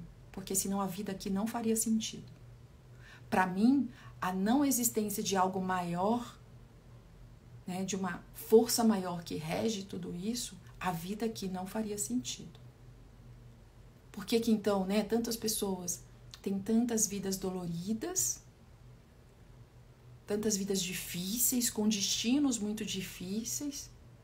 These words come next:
como a da, da Diângela com seus irmãos e a mãe dela? Imagina a dor dessa mãe.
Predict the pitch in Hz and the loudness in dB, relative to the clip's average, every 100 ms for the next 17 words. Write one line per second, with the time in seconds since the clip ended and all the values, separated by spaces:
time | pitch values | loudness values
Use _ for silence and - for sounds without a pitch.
0 | - - 202 190 185 175 - - - - | -20 -4 0 2 0 -4 -14 -20 -20 -20
1 | - 190 190 196 170 170 - - - - | -14 -10 -4 -2 -4 -8 -16 -20 -20 -20
2 | - - - - - - 175 165 170 165 | -20 -20 -20 -20 -20 -10 -6 -4 -2 0
3 | 190 226 220 196 - 180 170 175 165 170 | 2 2 0 -6 -6 -8 -6 -6 -2 0
4 | 208 226 196 180 180 165 185 202 180 170 | 2 0 -2 -6 -6 -4 -4 -4 -6 -6
5 | 170 233 226 202 214 254 214 214 190 185 | -2 -2 -2 -2 0 0 -2 -4 -4 -4
6 | 190 202 247 | -4 0 0